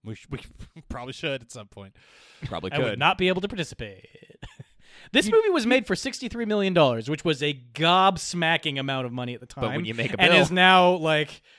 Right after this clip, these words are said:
Speaker 3: throwaway, like,
Speaker 2: Totally.
Speaker 3: third list movie.
Speaker 2: Wait, are we in middle? Are you talking about inflation? <laughs> Is that what we're doing?
Speaker 3: Yeah, I guess this is just the
Speaker 2: Cool.
Speaker 3: in-, inflation talk. No,
Speaker 2: Yeah.
Speaker 3: I just thought that was
Speaker 1: This
Speaker 3: interesting.
Speaker 1: movie
Speaker 3: So,
Speaker 1: reminded me of inflation.
Speaker 2: <laughs>
Speaker 1: Fuck
Speaker 2: It's
Speaker 1: it.
Speaker 2: topical. <laughs> I don't know.
Speaker 3: sixty-three million.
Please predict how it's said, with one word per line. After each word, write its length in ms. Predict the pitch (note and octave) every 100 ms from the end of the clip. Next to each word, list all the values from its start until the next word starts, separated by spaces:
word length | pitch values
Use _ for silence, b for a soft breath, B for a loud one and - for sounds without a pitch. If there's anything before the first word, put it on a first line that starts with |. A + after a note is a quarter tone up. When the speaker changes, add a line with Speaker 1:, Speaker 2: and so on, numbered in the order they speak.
| b b _
Speaker 3:
throwaway, 760 | F3 E3+ F3 E3 D#3+ D3 C#3 C#3 -
like, 160 | C3+
Speaker 2:
Totally. 360 | B2 A2+ G2+ F#2
Speaker 3:
third 480 | F3+ E3+ E3 D3 C3+
list 560 | C#3 C#3 C#3+ - -
movie. 380 | D3+ C#3 C3 A#2
Speaker 2:
Wait, 160 | E3 D#3
are 60 | D3
we 100 | D3
in 120 | C3+
middle? 220 | C3 E3+
Are 40 | D#3
you 60 | C#3
talking 160 | C#3
about 140 | B2+ A#2+
inflation? 540 | A#2+ B2 C3 F3 F3 - B
<laughs> 200 | B _
Is 80 | B2
that 60 |
what 80 | C3
we're 60 | D3+
doing? 120 | E3+
Speaker 3:
Yeah, 80 | D#3+
I 60 |
guess 140 | D#3 E3
this 120 | D#3+
is 60 | D3
just 200 | E3+ D3+
the 80 | D3
Speaker 2:
Cool. 200 | F#3+ C#3
Speaker 3:
in-, 60 | C#3
inflation 420 | C#3 C#3+ C3+ B2+
talk. 260 | B2 A2 C#4
No, 80 | F#4
Speaker 2:
Yeah. 60 |
Speaker 3:
I 60 | G3
just 140 | G3
thought 120 | G#3
that 100 | E3+
was 100 | E3
Speaker 1:
This 40 | D#3+
Speaker 3:
interesting. 320 | C#3+ E3+ -
Speaker 1:
movie 120 | -
Speaker 3:
So, 100 | D#3 D3+
Speaker 1:
reminded 500 | G3 F#3 F#3+ F#3 F3
me 120 | F3+
of 120 | D#3+
inflation. 640 | D#3+ - D#3+ D3+ - C3+ C3+
Speaker 2:
<laughs> 0 |
Speaker 1:
Fuck 340 | B2+ F3+ C3
Speaker 2:
It's 80 | G#2+
Speaker 1:
it. 60 |
Speaker 2:
topical. 420 | - G#3+ F3 A#2+ B2+
<laughs> 0 |
I 20 |
don't 60 | -
know. 340 | - - -
Speaker 3:
sixty-three 680 | - A#3+ C#3+ C4 - B3 B3
million. 680 | G3+ G3+ F#3 D#3 D3 D3+